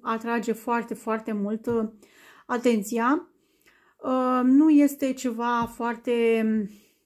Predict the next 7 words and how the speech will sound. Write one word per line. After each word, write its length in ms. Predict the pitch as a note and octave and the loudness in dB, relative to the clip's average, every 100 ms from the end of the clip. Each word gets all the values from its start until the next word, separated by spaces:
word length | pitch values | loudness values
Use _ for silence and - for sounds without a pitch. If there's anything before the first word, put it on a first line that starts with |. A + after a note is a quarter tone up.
| _ | _
extravagant, 960 | - A3+ B3 A#3 A3 G3+ G#3 G#3+ B3+ - | -10 -6 -2 0 -2 -2 -2 -2 -4 -6
ceva 400 | - A#3 A#3+ B3 | -6 -2 -2 -2
care 260 | B3+ A#3 | -2 -2
este 640 | A#3+ A#3 - A#3 A3 A3 _ | -2 -4 -2 2 2 0 _
ieșit 340 | A3 G#3 A#3 | -10 -8 -6
din 180 | A3 A#3 | -4 -4
comun 640 | A#3 A3+ G#3 G3+ A#3 C#4 | -4 -4 -4 -2 -2 -4